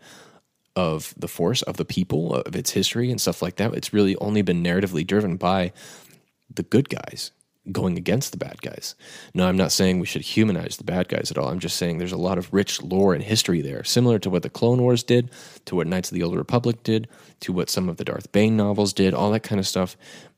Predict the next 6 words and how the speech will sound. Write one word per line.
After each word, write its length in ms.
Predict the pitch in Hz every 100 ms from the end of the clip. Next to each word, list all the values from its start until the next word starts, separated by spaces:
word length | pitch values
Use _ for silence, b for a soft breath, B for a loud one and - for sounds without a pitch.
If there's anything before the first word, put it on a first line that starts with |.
| _
And 140 | 95
it 100 | 92
really, 380 | 101 104 101 - _ _ _ _ - -
it 200 | 202 -
adds 580 | 208 202 - 90 87 -
to 640 | - - 98 95 85 87